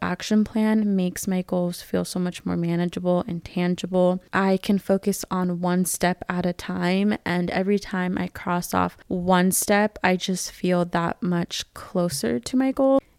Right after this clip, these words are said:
And my last tip, which also has been super effective in helping me reach my goals or just changing my mindset when it comes to working on my goals in general, has been focusing on my effort versus the actual outcome. So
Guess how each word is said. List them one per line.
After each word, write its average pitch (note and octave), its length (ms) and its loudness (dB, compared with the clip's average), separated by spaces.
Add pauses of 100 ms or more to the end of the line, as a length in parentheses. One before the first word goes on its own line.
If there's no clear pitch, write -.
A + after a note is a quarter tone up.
(120)
And G3+ 380 2
my G3+ 100 0
last G3+ 380 -2
tip, G#3 260 0
which G3+ 220 -2
also F#3 320 -2
has F3+ 320 -6
been F3+ 260 -2
super A#3 540 0
effective F3+ 600 -2
in F3+ 120 -2
helping F3 360 -2
me E3+ 160 -2
reach E3+ 280 -8
my F3 100 0
goals E3+ 500 -2 (160)
or F3+ 160 2
just F#3+ 240 -2
changing A#3 520 2 (160)
my F#3+ 200 2
mindset F3+ 800 0 (400)
when G#3 140 4
it F#3+ 140 2
comes F#3+ 340 0
to F#3+ 100 0
working F#3 320 0
on F3+ 100 0
my F3+ 140 2
goals E3+ 300 0
in E3+ 160 2
general, F3 380 0
has F3 220 -2
been F3+ 180 0
focusing A#3 500 0
on F#3 200 0
my F3 220 -2 (100)
effort F#3+ 500 2
versus F3 540 -2
the F3 220 0 (140)
actual F3 500 0
outcome. A3 560 4 (220)
So A3 540 4